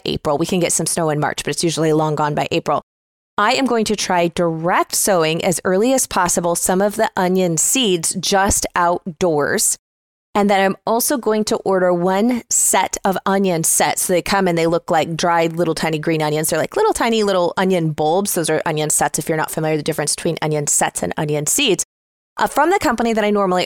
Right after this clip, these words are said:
always do. So I will have three different ways that I am starting my onion seeds, and I'm going to see which ones perform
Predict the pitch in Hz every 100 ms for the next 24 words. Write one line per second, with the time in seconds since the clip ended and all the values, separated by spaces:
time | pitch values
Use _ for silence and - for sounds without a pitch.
0 | - 214 254 226 180 - 139 104 - -
1 | 196 185 180 - 196 185 180 175 151 -
2 | 175 226 269 285 294 _ _ _ _ _
3 | 240 226 247 247 233 - _ 190 190 185
4 | 190 202 185 175 165 160 - - - -
5 | 190 190 226 196 180 175 165 156 151 -
6 | 151 123 185 - - _ _ _ _ _
7 | 208 190 185 208 269 277 277 - 226 202
8 | 175 196 - 214 202 190 - - 185 -
9 | 185 175 170 165